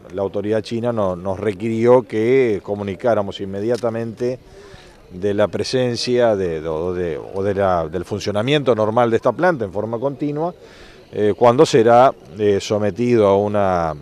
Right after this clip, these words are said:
auditoría virtual, eh, para, lógicamente, contemplar todos los requisitos que tiene lo, el protocolo firmado entre los dos países, eh, y de esta manera, eh, funcionar. Es decir,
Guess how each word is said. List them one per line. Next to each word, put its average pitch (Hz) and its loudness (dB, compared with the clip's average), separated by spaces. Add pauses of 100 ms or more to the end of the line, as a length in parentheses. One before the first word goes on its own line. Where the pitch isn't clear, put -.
(120)
auditoría 104 2
virtual, 143 4 (500)
eh, 95 2 (120)
para, 120 8
lógicamente, 113 2
contemplar 107 -2
todos 120 2
los 101 0
requisitos 98 -4
que 98 -6
tiene 101 -8
lo, 95 -4
el 87 -8
protocolo 107 -4
firmado 104 -6
entre 95 -10
los 92 -6
dos 101 -6
países, 110 -10 (540)
eh, 92 -2
y 113 -6
de 117 0
esta 127 0
manera, 107 0
eh, 95 -4
funcionar. 85 -6
Es 92 -4
decir, 98 -8